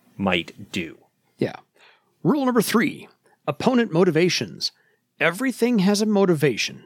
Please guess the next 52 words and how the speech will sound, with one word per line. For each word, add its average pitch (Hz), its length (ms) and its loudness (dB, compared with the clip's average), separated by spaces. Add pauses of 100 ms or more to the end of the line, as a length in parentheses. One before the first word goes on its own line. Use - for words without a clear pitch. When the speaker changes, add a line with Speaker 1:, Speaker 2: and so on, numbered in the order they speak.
Speaker 2:
Monsters 170 440 0
and 180 80 2
N 180 40 0
P 190 80 -2
Cs 175 260 0
are 156 80 0
not 165 300 0
mindless 170 440 0
automata, 139 640 -2 (280)
and 160 120 2
if 156 120 2
they 156 120 4
are 208 260 4
mindless 139 360 2
automata, 123 600 -4
they 180 120 2
are 190 80 2
almost 226 360 2
guaranteed 226 540 2
to 190 60 0
be 220 120 2
controlled 190 400 0
by 175 80 2
someone 180 320 4
who 185 260 2
isn't. 175 460 0 (480)
Monsters 233 400 2
are 190 200 0
just 180 300 0
animals 170 380 2
that 143 80 2
have 143 120 0
the 135 80 -4
same 196 280 4
motivations 165 500 2
your 139 100 -4
dog 123 380 0
does. - 300 -12
They 143 80 -4
want 165 180 -2
food, 262 320 2
shelter, 185 300 2
safety, 156 380 0
take 170 200 0
care 160 160 2
of 151 60 0
their, 156 240 0
after 131 180 -4
their 156 100 0
young, 127 240 0
et 131 80 -4
cetera. 110 300 0